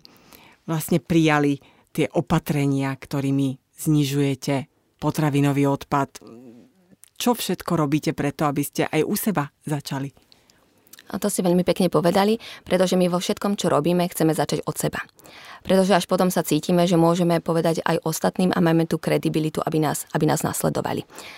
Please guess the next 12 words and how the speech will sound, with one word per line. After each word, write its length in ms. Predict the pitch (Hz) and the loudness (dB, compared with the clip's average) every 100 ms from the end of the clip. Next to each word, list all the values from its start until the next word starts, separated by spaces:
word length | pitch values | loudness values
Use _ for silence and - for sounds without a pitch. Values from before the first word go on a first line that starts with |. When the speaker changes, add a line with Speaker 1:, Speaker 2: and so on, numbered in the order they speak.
| - - - - | -20 -20 -12 0
Speaker 2:
A 340 | 202 196 185 | 2 4 2
vďaka 300 | 190 240 277 | 2 2 4
tomu, 240 | - 170 196 | 2 2 2
že 160 | 180 | 0
pravidelne 480 | 165 170 175 180 180 | 2 2 4 4 6
meriame 540 | 170 156 175 165 165 | 6 6 4 4 4
množstvo 240 | 165 160 170 | 2 0 -2
potravinového 680 | 160 - 170 180 180 175 | -4 -2 0 0 0 -2
odpadu 560 | - - 214 220 262 262 | -4 -4 -2 0 0 -2
v 60 | - | 0
našich 460 | 160 165 165 - - | 0 0 -4 -6 -2
prevádzkach, 640 | 147 139 165 - 240 226 | 0 2 0 0 0 -2